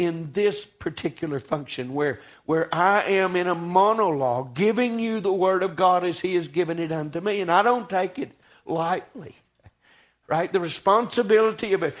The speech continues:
of simply expositing truth is something that bears on my soul twenty-four hours a day.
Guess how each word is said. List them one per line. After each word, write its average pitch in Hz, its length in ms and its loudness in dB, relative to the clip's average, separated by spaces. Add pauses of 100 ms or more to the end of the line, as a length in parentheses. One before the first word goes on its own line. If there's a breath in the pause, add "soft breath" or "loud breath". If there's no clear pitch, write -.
(120 loud breath)
of 170 200 0
simply 208 500 0
expositing 202 960 2
truth 247 460 4 (320 soft breath)
is - 120 -6
something 175 480 -4
that - 260 -2
bears 208 480 6
on 196 280 2
my 175 220 -2
soul 180 560 -2 (240 loud breath)
twenty-four 202 840 -2
hours 175 440 0
a 285 100 -8
day. 156 400 -12